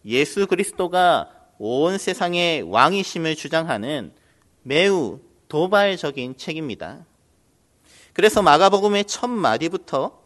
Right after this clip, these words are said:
하나님의 아들, 예수 그리스도의 복음의 시작이라고 선언하죠.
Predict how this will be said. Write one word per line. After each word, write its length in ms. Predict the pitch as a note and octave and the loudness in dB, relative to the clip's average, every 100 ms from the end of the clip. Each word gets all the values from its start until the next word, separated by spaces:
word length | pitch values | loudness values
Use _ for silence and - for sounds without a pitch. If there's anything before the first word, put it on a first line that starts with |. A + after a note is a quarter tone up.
| _ _ _ _ _ | _ _ _ _ _
하나님의 600 | - G#3+ G3+ F3+ E3 D#3 | 0 4 4 2 0 0
아들, 420 | E3 E3 A#2 D#3 - _ _ _ _ _ - | -2 -2 -4 -6 -14 _ _ _ _ _ -6
예수 420 | A#2 C3+ - F#3+ | -2 -2 0 -2
그리스도의 800 | E3+ D#3+ - F3+ F3+ F3 C#3+ - _ _ - | -2 -10 -8 -6 -2 -2 -2 -6 _ _ -4
복음의 540 | D#3 F3 F#3+ F3+ F3+ | -2 -2 -2 0 -2
시작이라고 1000 | F#3 - D#3+ F3+ F#3 G3 D#3+ A#2+ D#3+ G#3+ _ _ _ _ | -6 -12 -4 2 2 4 0 0 -6 -8 _ _ _ _
선언하죠. 720 | - A2+ A#2 C3+ B2 - D2+ | -12 -6 -4 -4 -6 -10 -16